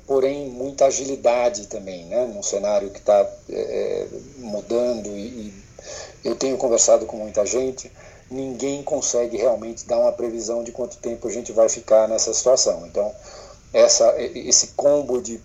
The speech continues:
prudência com agilidade, muito importante. E, e aí, a segunda parte é assim, como é que você se prepara também,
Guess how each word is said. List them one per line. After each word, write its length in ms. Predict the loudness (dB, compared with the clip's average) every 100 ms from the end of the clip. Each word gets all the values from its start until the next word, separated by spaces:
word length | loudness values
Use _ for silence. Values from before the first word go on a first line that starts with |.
| -14
prudência 640 | -10 -4 -2 -2 0 0 0
com 140 | -2
agilidade, 640 | -2 -4 -6 0 2 0
muito 380 | -4 -4 -4 -6
importante. 680 | -6 -4 -4 -4 -8 -12 -20 -20 -20 -20 -20 -20 -20 -20 -20 -20 -20 -20
E, 960 | -16 -16 -16 -16 -16 -14 -14 -12 -8 0
e 80 |
aí, 160 | 2 2 0
a 80 | 2
segunda 520 | 0 0 -6 -6 -2
parte 460 | 2 2 2 0 -4
é 40 |
assim, 180 | -6 -6
como 240 | -10 -6 -6
é 80 |
que 100 | -6
você 300 | -8 -8 -4
se 160 | -4 -4
prepara 600 | -4 -4 0 2 4 2
também, 460 | -2 -8 -8 -8